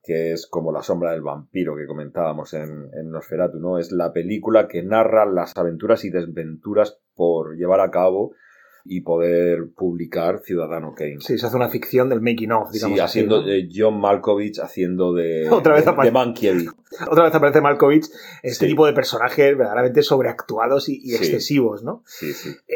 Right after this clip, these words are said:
Speaker 2: estamos hablando aquí de unos artículos hipersensacionalistas y de rumorología amarillista de Kenneth Anger, y hay que recordar que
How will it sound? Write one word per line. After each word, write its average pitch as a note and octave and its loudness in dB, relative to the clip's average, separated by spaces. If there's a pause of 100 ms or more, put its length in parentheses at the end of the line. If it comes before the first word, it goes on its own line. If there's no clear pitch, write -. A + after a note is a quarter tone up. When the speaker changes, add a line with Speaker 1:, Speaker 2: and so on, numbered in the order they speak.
Speaker 2:
estamos B3+ 0
hablando G3+ 6
aquí C#3+ 2
de B2 6
unos F3 2
artículos E3 4
hipersensacionalistas D#3+ 0
y A#2+ -2
de A#2 4
rumorología D3+ 4
amarillista A#2+ 0
de A2 0
Kenneth D3+ 0
Anger, E3 -4 (340)
y A2+ -2
hay A#2 2
que C3+ 6
recordar C#3 6
que B2 2